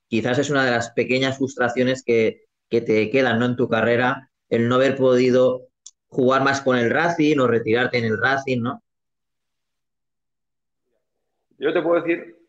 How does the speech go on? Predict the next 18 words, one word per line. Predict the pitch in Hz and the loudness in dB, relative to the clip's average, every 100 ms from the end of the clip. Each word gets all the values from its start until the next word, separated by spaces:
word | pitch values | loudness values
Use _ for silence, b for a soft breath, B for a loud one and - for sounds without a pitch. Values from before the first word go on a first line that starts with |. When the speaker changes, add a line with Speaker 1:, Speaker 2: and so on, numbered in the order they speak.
| _ | _
Speaker 2:
que | 120 127 | -8 -2
yo | |
he | 151 | -2
sido | 147 151 151 | -2 -2 -4
quince | 143 139 131 135 | -4 -8 -6 -4
años, | 139 147 127 | -2 -2 -4
digamos, | 117 131 135 123 | -4 -4 -4 -6
yo | |
he | |
estado | 120 - _ 123 127 | -10 -18 _ -4 -4
quince | 143 127 131 | -6 -6 -4
años | 139 143 123 | -2 -2 -2
dado | 127 127 | -2 -2
de | 123 | -2
alta | 123 120 113 | -4 -4 -8
como | 120 107 | -6 -8
futbolista | 113 104 110 107 117 | -8 -8 -8 -8 -10
profesional. | 107 104 95 98 90 | -10 -14 -14 -12 -12